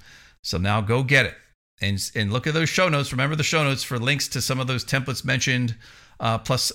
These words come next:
some other special offers. And if you want to discuss these in more detail, right,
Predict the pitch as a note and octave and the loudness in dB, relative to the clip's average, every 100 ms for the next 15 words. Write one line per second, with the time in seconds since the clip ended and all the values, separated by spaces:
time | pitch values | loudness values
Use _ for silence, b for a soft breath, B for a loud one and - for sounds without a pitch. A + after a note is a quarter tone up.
0 | - - A#2 A#2+ A#2 - A#2 A2+ A2 A2 | -4 -2 0 0 -2 0 0 0 0 0
1 | G#2+ F#2 F#2+ - B B B B _ _ | 0 -2 -4 -8 B B B B _ _
2 | C3+ B2+ F3+ C#4 C#4+ - F#3 - - B2+ | -2 0 -2 -2 -2 2 2 0 -4 -2
3 | D3+ D#3+ C#3+ C#3 C3+ A#2+ C3+ - F2+ - | 2 2 2 2 0 2 0 2 -2 -4
4 | - - - - G#2+ - | -12 -18 -18 -6 -2 -2